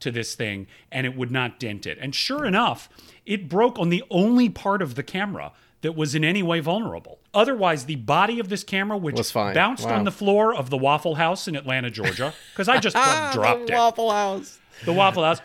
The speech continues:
Speaker 1: <laughs> Bounce, skitter, bounce, skitter, spin, spin. Waitress has to step around it, and she's got, like, a huge load of pancakes all up and down her arm, right?
Speaker 2: No, no.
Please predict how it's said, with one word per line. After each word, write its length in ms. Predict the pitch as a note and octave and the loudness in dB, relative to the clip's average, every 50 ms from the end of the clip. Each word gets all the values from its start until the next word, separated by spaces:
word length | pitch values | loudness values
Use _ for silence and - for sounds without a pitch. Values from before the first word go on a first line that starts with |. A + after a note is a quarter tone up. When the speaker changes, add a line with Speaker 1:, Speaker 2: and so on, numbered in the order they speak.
| D#3 | -6
Speaker 1:
<laughs> 120 | C#3 A#2+ - | -6 0 4
Bounce, 320 | F3 G#3 A#3 B3 A#3+ B3 | 4 4 4 4 0 -4
skitter, 480 | - - - - G#3+ A3 G#3 G#3 G3+ G3 | -10 -12 -10 -2 0 2 2 2 2 0
bounce, 380 | E3 C#3+ E3+ F3+ F#3 F#3 F3+ - | 0 2 2 2 2 2 -4 -8
skitter, 320 | - F#3 F#3+ E3+ E3+ E3 | -6 -4 -4 -2 -2 -4
spin, 380 | E3+ - - - F#3 F3 E3+ D#3+ | -6 -4 0 0 2 2 0 -2
spin. 500 | - - - F3 D#3+ D#3 D3+ D#3 D3+ - - _ _ | -6 -2 0 2 4 4 2 0 -2 -6 -10 _ _
Waitress 560 | C#3+ D#3 F#3 G#3+ - - - A#3 G#3 G#3 - | 0 2 2 2 2 0 0 0 0 0 0
has 180 | G3+ F#3 E3 - | -2 -2 -2 -4
to 100 | - D#3 | -8 -8
step 340 | - - - F#3+ F3 F3+ - | -8 -2 0 0 0 0 0
around 400 | E3+ D#3 D#3+ D#3 E3+ F3 F#3 F#3 | 0 2 2 2 2 2 0 0
it, 260 | G3+ A3 A3 - _ _ | -2 -2 -4 -8 _ _
and 140 | E3+ D#3 D#3 | -6 -6 -4
she's 180 | - F3 D#3+ - | -4 -6 -4 -2
got, 220 | E3+ E3 F3 F3+ | 0 0 0 0
like, 140 | D3+ D3+ D#3+ | -2 -2 -2
a 40 | D3+ | -4
huge 300 | - - F3 E3+ D3 D#3+ | -4 -4 -4 -4 -4 -2
load 200 | D#3 D#3 D#3 D#3 | 0 0 0 0
of 100 | D3+ - | -2 -2
pancakes 500 | D#3+ D#3 D3+ D3 - F#3 F3 F3 F3 - | -4 -4 -2 -2 -4 -4 -4 -4 -4 -4
all 180 | D#3+ D3+ C#3+ C#3+ | -4 -2 -2 -2
up 100 | C#3+ - | -4 -4
and 80 | D3+ C#3+ | -6 -6
down 160 | C#3+ C#3+ C#3+ | -6 -6 -6
her 140 | C#3+ C#3+ C#3 | -6 -6 -6
arm, 280 | C#3 C#3+ D#3 - B2 | -6 -4 -4 -4 -2
right? 100 | B2 A#2+ | -2 0
Speaker 2:
No, 300 | A#2 A#2 A2+ A2 A2 G#2 - - _ _ - | 0 0 0 0 -2 -4 -8 -16 _ _ -2
no. 300 | B2+ C3 C3+ B2+ A#2 | 2 4 4 2 2